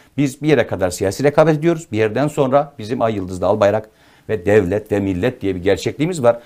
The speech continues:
Biz bir yere kadar partici, bir yerden sonra memleket evlatlarıyız. Bir yere kadar siyasi parti mücadelesi, bir yerden sonra devletimizin, milletimizin güçlü yarınlar için mücadele edeceğiz. O yüzden bu hattı şahsiyetimizin tutmasına imkan veren şey şu,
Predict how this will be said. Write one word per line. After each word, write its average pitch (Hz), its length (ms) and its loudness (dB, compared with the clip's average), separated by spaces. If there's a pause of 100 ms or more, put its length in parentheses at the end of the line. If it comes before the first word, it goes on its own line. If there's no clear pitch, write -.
(220)
Biz 156 160 -2
bir 147 60 4
yere 123 180 6
kadar 87 260 -2
partici, 143 420 -2
bir 120 60 0
yerden 107 220 2
sonra 143 200 -6
memleket 98 360 0
evlatlarıyız. 76 580 -6 (260)
Bir 107 60 -2
yere 156 220 8
kadar 110 240 4
siyasi 110 400 -2
parti 107 260 2
mücadelesi, 160 500 2
bir 113 40 0
yerden 113 240 2
sonra 143 260 -4 (300)
devletimizin, 110 460 -2
milletimizin 117 480 -4
güçlü 107 220 -6
yarınlar 82 320 -2
için 73 200 -10
mücadele 78 340 -4
edeceğiz. 175 400 0 (280)
O 175 100 0
yüzden 135 280 2
bu 180 160 8
hattı - 400 2 (220)
şahsiyetimizin 160 760 0
tutmasına 123 480 -6
imkan 143 360 4
veren 139 260 2 (640)
şey 214 260 8
şu, - 340 4